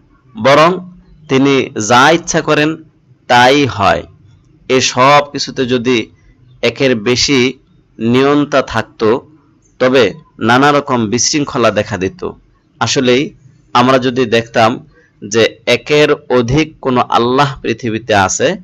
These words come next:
তাহলে অনেক বিশৃঙ্খলা দেখা দিত। আমরা দেখতেছি পৃথিবীর সব কিছুই একই নিয়মে চলতেছে। প্রত্যেকটা গাছ,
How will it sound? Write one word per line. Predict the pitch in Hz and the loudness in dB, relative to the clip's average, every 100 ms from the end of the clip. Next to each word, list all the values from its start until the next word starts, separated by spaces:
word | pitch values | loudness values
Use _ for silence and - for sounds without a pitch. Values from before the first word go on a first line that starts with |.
| - _ _ - | -18 _ _ -4
তাহলে | 123 131 139 127 165 - _ _ - | 0 2 4 2 2 -4 _ _ -2
অনেক | 147 175 196 - - _ _ | 2 2 0 -4 -20 _ _
বিশৃঙ্খলা | 113 131 143 160 147 143 117 | -4 -2 -2 -2 -2 0 0
দেখা | 104 107 101 | 0 -2 -4
দিত। | 87 90 - - _ _ _ _ - | -6 -6 -8 -10 _ _ _ _ -4
আমরা | 135 147 151 | 0 2 2
দেখতেছি | 135 - 156 - 139 | 0 -2 -6 -4 -2
পৃথিবীর | 127 131 135 135 135 | -2 -4 -2 -2 -2
সব | - 143 - | -2 -2 -2
কিছুই | 151 - 131 135 180 - _ _ _ _ _ _ _ _ - | -4 -2 0 -2 -4 -12 _ _ _ _ _ _ _ _ 0
একই | 170 175 - 160 | 0 0 -4 0
নিয়মে | 151 143 135 | 2 2 0
চলতেছে। | 127 117 - 101 - 98 - _ _ _ | 0 -2 0 -4 -4 -10 -14 _ _ _
প্রত্যেকটা | - 175 - 156 - 139 113 | -2 -2 -2 -6 -4 -2 2
গাছ, | 110 107 107 - | 4 4 4 0